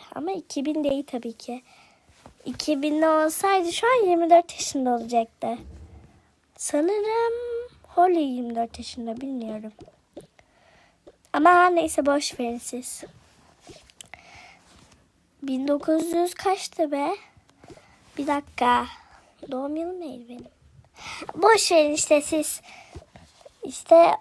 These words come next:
on sekiz Mart benim doğum günüm. Onu da söylemiş olayım yani. Ay, ka-, iki tane gözlükle çok güzel fantezi yaşanır. Ha, şöyle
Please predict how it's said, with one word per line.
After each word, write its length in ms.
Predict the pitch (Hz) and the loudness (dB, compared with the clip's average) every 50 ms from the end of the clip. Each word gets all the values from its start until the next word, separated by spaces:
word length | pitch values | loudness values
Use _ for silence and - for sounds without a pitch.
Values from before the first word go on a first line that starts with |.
| - _ - | -2 _ 6
on 160 | 330 339 339 | 6 8 8
sekiz 400 | 339 - 311 302 - - 349 370 | 6 4 -2 -2 -2 -4 0 2
Mart 420 | 339 330 320 311 302 302 - - | 4 4 4 2 2 -2 -6 -6
benim 220 | 277 240 240 240 233 | -4 -4 -4 -2 -2
doğum 320 | 240 233 233 240 247 247 | -2 -2 -2 -4 -6 -6
günüm. 180 | 277 311 330 330 | -6 -6 -6 -6
Onu 180 | 311 294 262 | -6 -6 -6
da 100 | 277 311 | -6 -8
söylemiş 560 | 330 - - 320 294 285 277 285 285 - - | -8 -6 -6 -6 -6 -6 -8 -10 -10 -10 -8
olayım 320 | 269 262 254 254 240 240 233 | -6 -4 -4 -4 -4 -6 -8
yani. 400 | 233 233 233 247 262 311 359 359 _ _ _ _ _ _ _ _ _ _ _ _ - - _ _ _ _ _ _ _ _ _ _ _ _ - - _ _ _ _ _ _ _ _ _ _ - - - - _ _ _ _ _ _ - - - | -12 -12 -12 -12 -10 -12 -12 -12 _ _ _ _ _ _ _ _ _ _ _ _ -20 -20 _ _ _ _ _ _ _ _ _ _ _ _ -20 -20 _ _ _ _ _ _ _ _ _ _ -20 -20 -20 -20 _ _ _ _ _ _ -16 -12 -12
Ay, 140 | 262 - - _ _ - | -12 -12 -12 _ _ -20
ka-, 200 | - - - - _ - | -16 -12 -12 -12 _ -12
iki 160 | 262 254 - | -16 -12 -10
tane 260 | - 294 262 269 277 | -8 -6 -6 -6 -6
gözlükle 600 | 269 254 262 254 254 254 254 294 294 - - 349 440 466 - - - - - - _ - | -6 -4 -2 -2 -2 -2 -4 -6 -6 -2 0 0 0 -2 -6 -14 -20 -20 -20 -20 _ -4
çok 180 | - 311 285 | -2 -2 0
güzel 200 | - 285 302 370 | 2 4 2 2
fantezi 560 | 359 - - 294 269 269 262 - 294 269 285 | 2 0 -2 -4 -4 -4 -4 -4 -4 -2 -2
yaşanır. 500 | 285 269 262 - - 247 247 262 320 415 - - _ _ - - _ _ _ - - _ _ _ _ - _ _ _ _ _ | -2 -2 -2 -4 -6 -6 -4 -4 -4 -4 -6 -10 _ _ -20 -20 _ _ _ -20 -20 _ _ _ _ -20 _ _ _ _ _
Ha, 120 | - 285 262 | -16 -16 -14
şöyle 520 | - - - 311 277 269 - 311 320 | -14 -12 -12 -12 -12 -10 -8 -8 -8